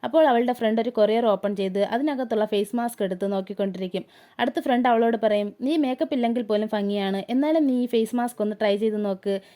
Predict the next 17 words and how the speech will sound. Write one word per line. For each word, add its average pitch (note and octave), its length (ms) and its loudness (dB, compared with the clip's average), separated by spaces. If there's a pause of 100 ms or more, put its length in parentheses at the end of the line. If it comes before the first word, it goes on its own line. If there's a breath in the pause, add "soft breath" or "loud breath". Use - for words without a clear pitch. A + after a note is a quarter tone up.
(160 soft breath)
ഇതിലൂടെ D#4 300 4
ഫേസിൽ C4 380 2
നല്ല A#3+ 200 2
റിസൾട്ട് A3 360 -4
ഉണ്ടായാൽ G#3+ 300 2
നമുക്ക് B3+ 260 -2
ഇനിയും A#3+ 260 0
ഇത് G#3+ 100 0
ഓർഡർ G#3 280 4
ചെയ്ത് G#3+ 240 0
വാങ്ങിക്കാമെന്ന്" G3 600 -4
പറയും. F#3+ 340 -4 (340 soft breath)
അടുത്ത D#4+ 180 0
അവളുടെ E4 220 4
ഫ്രണ്ട് C4+ 300 2
പറഞ്ഞത് B3+ 300 0
കാര്യമാക്കാതെ G#3 840 0